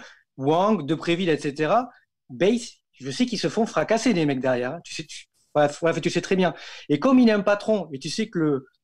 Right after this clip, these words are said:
l'équipe revient d'une période très compliquée avant la trêve internationale, où on est complètement à la rue, mentalement, techniquement, on est, on est, on est... On est, contre Montpellier, Monaco, on est déplorable. On revient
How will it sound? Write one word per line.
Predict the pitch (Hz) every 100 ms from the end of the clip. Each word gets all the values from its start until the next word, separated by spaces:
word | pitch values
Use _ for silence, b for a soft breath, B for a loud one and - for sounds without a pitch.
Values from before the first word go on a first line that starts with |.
| -
l'équipe | 143 190 220 - - - -
revient | 147 160 202
d'une | 175
période | 165 175
très | - - 214
compliquée | 185 185 170 190 190 - _ _ _ _ _ -
avant | 151
la | 156
trêve | 165 156
internationale, | 151 156 170 165
où |
on | 139
est | 131
complètement | 147 160 160 156
à |
la | 147
rue, | 147 175 - B B
mentalement, | 139 143 147 147 147 156 156 160 156
techniquement, | 160 147 151 139 165 147
on |
est, | 123 117
on | 123 123
est, | 123 123
on | 120 175
est... | 202 127 -
On | 127
est, | 127
contre | - 135
Montpellier, | 151 147 151
Monaco, | 151 143 143 151
on |
est | 123 113
déplorable. | - 196 175 127 185 254 - B B B B B _
On | 135
revient | 147 185 196 214